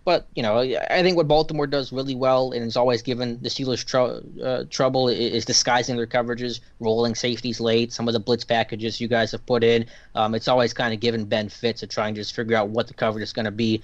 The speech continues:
And then when you have younger receivers like, uh, Juju or James Washington trying to get those guys on the same page as well, that can lead to miscommunication. And then obviously that miscommunication can lead to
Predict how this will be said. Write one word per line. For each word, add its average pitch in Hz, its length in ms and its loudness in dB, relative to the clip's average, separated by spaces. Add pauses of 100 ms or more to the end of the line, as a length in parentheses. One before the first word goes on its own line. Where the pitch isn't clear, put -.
(220)
And 143 60 0
then 143 80 4
when 147 120 4
you 135 80 0
have 135 200 0
younger 127 340 -2
receivers 123 640 -2
like, 117 240 -4
uh, 120 60 -2
Juju 117 480 -2
or 113 140 4
James 117 280 0
Washington 110 520 2
trying 117 180 0
to 117 100 0
get 110 140 -2
those 117 220 0
guys 113 280 0
on 110 60 -4
the 110 80 -4
same 113 240 -4
page 113 300 -2
as 104 120 -12
well, 110 300 2 (160)
that 117 160 0
can 113 180 -4
lead 113 200 -2
to 107 80 -4
miscommunication. 110 680 0
And 110 100 -2
then 104 140 -2
obviously 107 300 0
that 107 140 -2
miscommunication 107 800 -2
can - 80 -4
lead 107 180 2
to 107 120 4